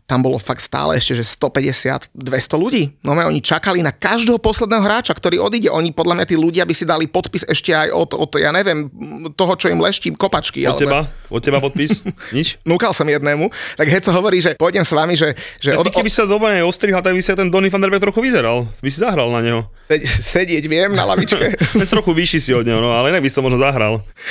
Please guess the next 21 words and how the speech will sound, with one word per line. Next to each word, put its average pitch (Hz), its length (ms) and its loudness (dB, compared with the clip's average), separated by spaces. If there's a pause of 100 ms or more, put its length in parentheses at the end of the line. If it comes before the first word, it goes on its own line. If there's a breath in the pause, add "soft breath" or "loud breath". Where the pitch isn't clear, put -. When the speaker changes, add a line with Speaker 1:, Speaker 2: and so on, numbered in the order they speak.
Speaker 1:
No 170 100 0
a, 175 140 2
a 170 240 -2
Heco 196 240 2
hovorí, 190 320 2
že, 180 80 2 (240 loud breath)
že - 160 0
odvezem 214 400 2
vás 160 80 2
aspoň 165 240 0
von 165 160 2
štadi-, 151 400 -2
zo 165 160 2
štadióna, 135 560 -4
vieš, 139 240 0
a 127 80 -2
on, 143 80 -4 (100)
že - 220 -16 (140)
keď 147 160 -4
nás 143 160 -2
odvezeš, 151 400 0